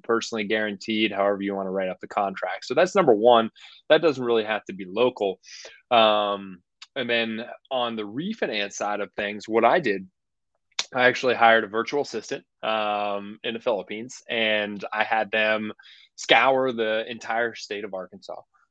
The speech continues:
Um, basically, I had them go on to every single bank, local bank. So, like, no Chase, no U S Bank, no Wells Fargo, no Bank of America, just local banks, like, hometown banks. Find every single one of them in Arkansas they could find, go to their commercial lending site,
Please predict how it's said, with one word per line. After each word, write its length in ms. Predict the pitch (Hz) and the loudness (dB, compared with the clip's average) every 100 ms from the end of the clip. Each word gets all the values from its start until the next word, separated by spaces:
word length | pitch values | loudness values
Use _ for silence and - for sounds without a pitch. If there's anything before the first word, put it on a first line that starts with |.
| _ | _
Um, 420 | 101 95 92 95 98 | 0 2 2 0 0
basically, 380 | 101 - 107 | -2 -2 -2
I 80 | 95 | 0
had 180 | 107 101 | 0 0
them 160 | 98 95 | -4 -4
go 160 | 101 | 0
on 240 | 107 107 104 | 2 2 0
to 160 | 107 101 - | -8 -8 0
every 360 | 131 131 156 | 0 2 0
single 360 | 143 147 139 131 | 0 -2 0 0
bank, 580 | 104 113 113 107 - - _ _ _ | 0 0 2 0 -8 -16 _ _ _
local 480 | 139 131 135 139 117 | 0 4 6 4 0
bank. 260 | 95 87 95 | -2 -6 -4
So, 140 | 120 | 2
like, 180 | 117 110 | 2 2
no 140 | 135 | 0
Chase, 500 | 123 - 113 107 - | 0 2 2 0 -4
no 140 | 117 113 | -4 -2
U 240 | 107 107 | 0 0
S 160 | 101 - | -2 -4
Bank, 360 | 104 101 98 110 | -6 -4 -6 -4
no 160 | 107 | -2
Wells 280 | 101 101 95 - | 0 0 0 0
Fargo, 380 | 101 95 98 98 | 0 0 -2 -2
no 180 | 110 | 0
Bank 260 | 98 98 90 | 0 -2 -2
of 80 | 90 | -6
America, 360 | 95 90 90 | -2 -2 -2
just 100 | 147 | 2
local 300 | 110 107 95 | 6 6 4
banks, 320 | 87 85 - 92 | -6 -8 -10 -12
like, 100 | - | -4
hometown 360 | 110 104 95 92 | -4 0 -2 0
banks. 320 | 95 87 - - - - - | -4 -4 -12 -18 -16 2 6
Find 180 | 135 | 8
every 200 | 143 151 | 8 6
single 300 | 139 147 123 | 2 4 4
one 200 | 117 113 | 4 4
of 100 | 107 | 4
them 60 | 101 | 2
in 80 | 98 | -2
Arkansas 500 | 98 104 92 98 95 | -4 -6 -6 -6 -6
they 100 | 90 | -10
could 160 | 87 - | -10 -2
find, 380 | 123 123 120 - - - - | 2 2 0 -4 -18 -10 4
go 100 | 131 | 6
to 80 | 127 | 6
their 160 | 117 | 2
commercial 580 | - 113 117 113 120 104 | 0 -4 -4 -2 -2 -2
lending 380 | 104 104 104 101 | -2 -2 -4 -8
site, 400 | - 104 101 | -4 -2 -2